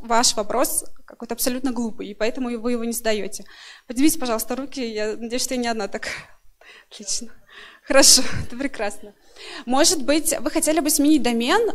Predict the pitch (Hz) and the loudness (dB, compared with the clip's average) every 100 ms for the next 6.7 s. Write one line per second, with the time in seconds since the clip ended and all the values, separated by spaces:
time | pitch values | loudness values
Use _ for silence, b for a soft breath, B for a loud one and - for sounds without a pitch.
0 | - 254 247 - 262 277 - 254 233 226 | 0 0 0 0 0 0 2 2 2 0
1 | 214 220 226 - - 233 233 247 247 240 | -2 -2 -2 -2 0 -2 -2 -2 0 2
2 | 311 359 339 233 208 - 233 226 214 - | 2 2 0 0 0 -2 -4 -2 -2 0
3 | 262 240 - 208 202 202 196 202 196 - | 0 0 -6 -6 -4 -4 -6 -10 -14 -8
4 | 214 - 226 208 202 208 208 202 208 220 | -8 -6 -8 -6 -2 -2 -2 -4 -6 -6
5 | - 320 359 B B B - 220 262 302 | -4 -4 -4 B B B -6 -2 2 2
6 | 247 - - 208 202 202 196 | 2 -4 -6 -8 -8 -10 -12